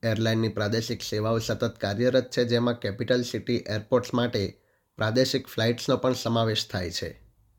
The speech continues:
અર્નેસ્ટ એન્ડ યંગને એડમિનિસ્ટ્રેટર્સ તરીકે નિયુક્ત કરવામાં આવ્યા છે અને ટ્રાન્સપોર્ટ વર્કર્સ યુનિયનનું કહેવું છે કે સંચાલકોએ તેમને કહ્યું છે કે રેક્સમાં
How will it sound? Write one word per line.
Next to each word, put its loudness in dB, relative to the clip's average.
અર્નેસ્ટ 2
એન્ડ 2
યંગને 2
એડમિનિસ્ટ્રેટર્સ 2
તરીકે 0
નિયુક્ત -2
કરવામાં 2
આવ્યા -4
છે -10
અને 0
ટ્રાન્સપોર્ટ 0
વર્કર્સ -2
યુનિયનનું 0
કહેવું 2
છે -2
કે 0
સંચાલકોએ 0
તેમને 2
કહ્યું -2
છે -4
કે 0
રેક્સમાં -4